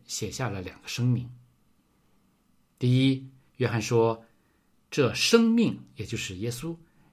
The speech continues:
已经显现出来。”你可以更形象地表达一下，生命出现了。换句话说，他的生命变得有形有体，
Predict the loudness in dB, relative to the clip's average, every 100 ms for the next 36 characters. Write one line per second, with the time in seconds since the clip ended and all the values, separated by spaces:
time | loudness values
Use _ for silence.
0 | _ -4 -2 -4 -4 -2 -2 -4 _ _
1 | -12 -8 -8 -10 -6 -4 -4 -12 -16 -20
2 | _ _ _ _ _ _ _ _ _ _
3 | _ _ _ _ _ _ _ -4 -2 2
4 | 2 4 2 2 2 4 2 2 0 -2
5 | -4 -6 -6 -6 -8 -6 -6 -6 -6 -8
6 | -10 _ _ _ _ _ _ _ _ _
7 | _ _ -4 2 2 2 -2 -8 _ -8
8 | -4 -4 -6 -8 -20 _ _ _ _ _
9 | _ _ _ _ _ -4 -2 0 -2 2
10 | 2 2 -4 -20 _ _ _ _ -4 -2
11 | -2 0 0 0 2 2 0 -6 -20 _
12 | _ _ -2 0 -2 -4 -2 -2 -2 -2
13 | 2 4 4 0 -2 -8 -14 -16